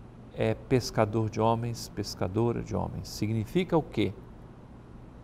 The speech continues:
Que as pessoas em contato conosco tenham a vontade de seguir a nosso Senhor Jesus Cristo. A minha palavra,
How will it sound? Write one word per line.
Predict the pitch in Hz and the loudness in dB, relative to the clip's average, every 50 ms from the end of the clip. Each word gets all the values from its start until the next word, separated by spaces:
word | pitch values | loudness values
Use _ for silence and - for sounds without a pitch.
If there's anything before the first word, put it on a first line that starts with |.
| - - - - - - - - - - - - - | -16 -16 -18 -18 -18 -18 -18 -16 -16 -16 -16 -14 -4
Que | - - | 2 4
as | 117 113 - | 4 4 4
pessoas | - - 107 - - - 165 156 135 113 110 | 4 2 2 4 6 8 8 8 8 6 4
em | 120 113 | -2 -4
contato | - - 113 107 - - 139 151 160 - - | -2 -4 -6 0 8 12 12 12 12 12 4
conosco | - - 135 113 113 120 120 117 - - - - 135 - - - - - - - - - - - - - - - - - - - - - | -2 0 0 2 2 2 0 0 -2 -6 -8 -10 -10 -10 -12 -16 -16 -18 -18 -18 -18 -18 -18 -18 -18 -18 -18 -18 -16 -16 -16 -12 -2 2
tenham | 127 127 123 123 127 | 4 4 4 6 6
a | 123 | 6
vontade | 120 120 120 113 - - 113 117 120 113 104 110 | 6 4 2 2 6 10 12 12 12 10 6 -2
de | 113 | -4
seguir | 110 - - 123 104 101 123 127 120 | -4 0 0 0 0 2 2 4 4
a | 113 110 | 4 4
nosso | 113 113 113 110 - - | 4 4 4 4 0 -8
Senhor | - - - 107 104 101 | -10 -6 -4 -2 0 0
Jesus | 98 101 92 90 98 - - | 0 -2 -4 -4 -6 -8 -8
Cristo. | - - 82 82 - - - - - - - - - - - - - - - - - - - - - - - - - - - - - - - - - - - - - - - - - - - - - - - - - - - - - - - - - | -8 -8 -8 -8 -10 -12 -14 -14 -16 -16 -16 -16 -16 -16 -16 -16 -18 -18 -16 -16 -16 -16 -16 -16 -16 -18 -18 -18 -18 -18 -16 -16 -16 -16 -18 -18 -18 -16 -16 -16 -16 -14 -16 -16 -16 -16 -16 -18 -18 -18 -18 -18 -18 -18 -18 -18 -18 -18 -18 -14 -8
A | - | -4
minha | 110 127 139 | 2 4 4
palavra, | 135 - 123 117 127 147 156 143 123 123 113 | 4 6 8 12 12 12 12 12 12 6 -2